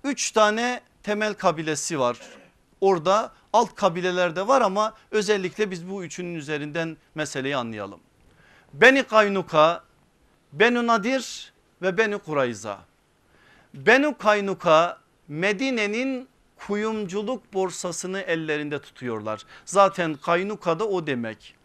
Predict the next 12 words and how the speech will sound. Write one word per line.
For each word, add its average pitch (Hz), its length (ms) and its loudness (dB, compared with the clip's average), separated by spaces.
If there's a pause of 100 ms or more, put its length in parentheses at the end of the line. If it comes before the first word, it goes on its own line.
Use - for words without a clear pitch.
(300)
Ama 170 200 2
sadece 165 540 2
altın 160 340 0
gümüş 160 340 -8
satmıyorlar. 185 840 -2 (280)
Yahudilerin 156 680 0
asli 156 360 -6
işi 160 360 -8
neyse 180 340 -6
onu 208 280 -6
da 147 80 0
yapıyorlar. 147 600 -6